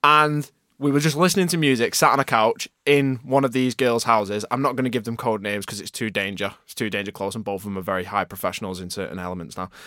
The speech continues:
And one of them suggested that we have sex. And I just thought she meant me and her, whatever. Okay. Then the other girl overheard this while she was putting something on, on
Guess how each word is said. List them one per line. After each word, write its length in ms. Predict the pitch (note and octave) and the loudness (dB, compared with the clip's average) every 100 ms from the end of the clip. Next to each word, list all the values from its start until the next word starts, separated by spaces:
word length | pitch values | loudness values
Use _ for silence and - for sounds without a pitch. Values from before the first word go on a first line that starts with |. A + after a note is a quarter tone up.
| - - - | -20 -12 0
And 420 | A#2 A#2 A2+ - _ _ _ _ _ | 0 2 -4 -6 _ _ _ _ _
one 220 | C3+ F3+ | 6 6
of 120 | G3 | 6
them 180 | C3+ A2+ | 4 2
suggested 760 | - A#2 A#2 - - F2+ A#2+ - _ _ _ _ _ _ - | -2 0 0 0 -4 -4 -4 -8 _ _ _ _ _ _ -6
that 120 | G#2 | -4
we 120 | A2+ | 0
have 160 | B2 B2+ | 0 4
sex. 420 | C4 - - - _ _ _ | 4 4 0 -14 _ _ _
And 100 | B2+ | 4
I 140 | D3+ F3 | 6 6
just 140 | D3 | 2
thought 260 | C#3+ B2 G#2+ A2 | 2 2 2 -6
she 120 | C#3 | -4
meant 140 | A#2+ | -2
me 120 | A#2 A#2 | 0 0
and 80 | |
her, 280 | B2+ C3+ C3 - | 4 4 2 0
whatever. 500 | B2+ G2+ A2+ A2+ G#2+ - _ _ - | 0 2 2 2 0 -4 _ _ -8
Okay. 340 | G2+ G#2 G2+ - _ | -4 -2 -4 -8 _
Then 140 | B2 | -4
the 120 | B2 D3+ | 4 6
other 160 | F3 | 6
girl 460 | D3+ A#2+ G2+ B2 - _ - - | 6 4 4 0 -4 _ -10 2
overheard 500 | D3 B2+ D3 E3+ E3 | 2 4 6 6 6
this 460 | F2 A2 B2+ - - | 2 -2 -4 -10 -6
while 160 | A2 G#2 | -6 -4
she 140 | A#2 | -6
was 80 | G2+ | -8
putting 240 | - A#2+ | -6 -6
something 260 | A#2+ A2+ G#2+ | -8 -4 -2
on, 160 | G2 | -2
on 200 | G2 G2 | -4 -8